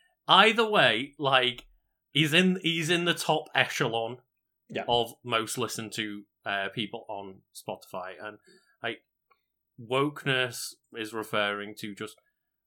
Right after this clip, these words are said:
Speaker 1: people, like, learning to just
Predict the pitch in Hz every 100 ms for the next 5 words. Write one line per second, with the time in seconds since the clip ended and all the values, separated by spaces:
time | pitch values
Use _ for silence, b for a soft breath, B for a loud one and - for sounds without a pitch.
0 | _ - - - 135 127 127 117 113 -
1 | _ - 139 _ 110 101 - - 110 104
2 | 101 104 98 98 98 - 104 92 92 _
3 | - -